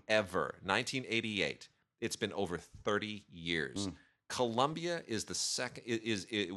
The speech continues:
Speaker 1: is tied with U A at twelve for the most Best Picture wins in history. And it won them all from the thirties
Speaker 2: Yeah.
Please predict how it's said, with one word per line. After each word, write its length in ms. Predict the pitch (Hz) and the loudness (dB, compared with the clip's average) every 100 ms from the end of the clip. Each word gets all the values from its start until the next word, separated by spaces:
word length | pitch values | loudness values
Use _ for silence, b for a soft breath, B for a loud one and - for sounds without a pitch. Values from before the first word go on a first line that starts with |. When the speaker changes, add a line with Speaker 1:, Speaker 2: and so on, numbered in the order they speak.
| 95 117 | -8 -2
Speaker 1:
is 200 | 101 - | -2 -2
tied 440 | - 156 156 127 | -4 2 2 2
with 220 | 95 - | -2 -4
U 220 | 104 113 | -4 0
A 360 | 98 71 - - _ - | 2 0 -4 -10 _ -6
at 180 | 95 - | -6 -6
twelve 460 | - 117 76 71 | 0 2 4 0
for 100 | - | -6
the 80 | 90 | -8
most 680 | 90 92 101 131 147 123 98 | -6 2 2 4 0 -4 0
Best 240 | 95 92 | 0 0
Picture 240 | - 104 104 | -4 -4 -4
wins 300 | 90 85 82 | -4 -4 -4
in 80 | 82 | -2
history. 440 | 87 85 - - 82 | -2 -2 -4 -6 -4
And 100 | 87 | -4
it 80 | |
won 260 | 82 98 113 | 0 2 2
them 140 | 143 | -2
all 340 | 135 107 98 101 | 0 2 2 0
from 260 | - 90 | -4 -8
the 100 | 80 78 - | -8 -12 0
thirties 560 | 107 107 120 139 - - _ _ _ _ | 0 2 -6 -6 -8 -10 _ _ _ _
Speaker 2:
Yeah. 180 | 101 92 | -4 -4